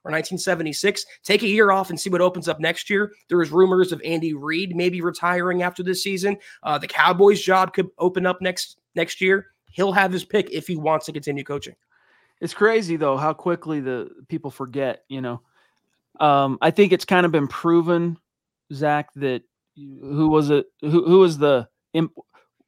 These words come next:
Speaker 2: which was the impetus for New England's reign of success? Was it Tom Brady? Was it Bill Belichick? And that, I think, has now been answered, but it also is a both, you know, both of them contributed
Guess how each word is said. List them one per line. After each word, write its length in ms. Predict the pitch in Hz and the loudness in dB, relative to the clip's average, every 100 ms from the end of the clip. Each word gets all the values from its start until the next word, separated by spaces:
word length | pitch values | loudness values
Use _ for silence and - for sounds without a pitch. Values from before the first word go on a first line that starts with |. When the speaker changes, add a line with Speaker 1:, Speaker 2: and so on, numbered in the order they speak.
| _ _ - - _ | _ _ -20 -20 _
Speaker 2:
which 340 | 156 220 240 - | 6 6 6 0
was 160 | 202 | -2
the 160 | 165 170 | 0 -2
impetus 460 | 156 147 131 110 - | -2 -6 -8 -8 -8
for 380 | 139 127 110 - _ | -6 -6 -6 -12 _
New 180 | 147 139 | -6 -4
England's 340 | 139 135 123 | -4 -4 -6
reign 460 | 123 127 127 107 101 _ _ _ | -4 -4 -4 -6 -10 _ _ _
of 160 | - 123 | -12 -10
success? 540 | 120 - 139 113 104 | -12 -8 -4 -4 -6
Was 120 | 117 | -12
it 120 | 107 - | -12 -4
Tom 200 | 135 127 | -4 -2
Brady? 220 | 131 131 | -2 -2
Was 220 | 123 117 | -6 -8
it 80 | 113 | -12
Bill 120 | 113 | -10
Belichick? 540 | 127 135 127 - 107 | -4 -2 -2 -6 -14
And 80 | 117 | -8
that, 200 | 131 123 - | -8 -6 -8
I 80 | |
think, 220 | 131 135 127 | -10 -10 -10
has 160 | 120 | -8
now 160 | 131 127 | -4 -4
been 240 | 123 110 - | -4 -10 -8
answered, 560 | 165 202 156 135 127 _ _ _ _ _ _ | -6 -6 -4 -2 -4 _ _ _ _ _ _
but 200 | 165 170 | 2 4
it 100 | 165 | 6
also 460 | 180 226 - 165 | 4 4 2 2
is 160 | 143 139 | 2 0
a 40 | |
both, 520 | 123 165 190 120 - _ _ _ | 0 2 2 0 -10 _ _ _
you 80 | 139 | -6
know, 220 | 131 143 | -4 -4
both 320 | 131 147 185 | -2 2 2
of 100 | 190 | 2
them 240 | 170 151 139 _ _ _ | 0 -2 -4 _ _ _
contributed 760 | 151 - 156 143 135 135 127 | -10 -6 -4 -4 0 -2 -2